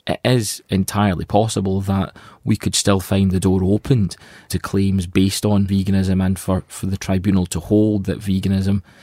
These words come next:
in this particular circumstance is a philosophical belief that, that can potentially be protected.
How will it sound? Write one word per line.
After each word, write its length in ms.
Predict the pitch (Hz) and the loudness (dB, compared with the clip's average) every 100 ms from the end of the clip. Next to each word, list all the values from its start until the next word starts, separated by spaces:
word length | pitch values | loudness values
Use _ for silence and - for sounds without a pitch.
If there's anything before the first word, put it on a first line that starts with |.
| - - | -18 0
in 240 | 104 98 | 2 4
this 220 | 101 101 - | 4 2 -2
particular 580 | 98 - 95 - 95 | -6 -4 -6 -4 -4
circumstance 800 | 92 104 - 127 - 110 95 - - - - - | -2 -2 -2 -2 0 0 0 -4 -10 -20 -12 -2
is 140 | 98 | 0
a 80 | 101 | 2
philosophical 720 | 110 101 95 101 95 98 - | 2 2 2 -2 -2 -2 -2
belief 380 | 98 101 101 - | 0 0 0 -2
that, 200 | - 151 | -6 -4
that 300 | 107 - - | -6 -8 -10
can 240 | - 117 | -2 -2
potentially 460 | 117 - 123 117 127 | -2 0 -2 0 -2
be 100 | 120 | -4
protected. 560 | - - 147 196 202 | -6 -4 -4 -4 -10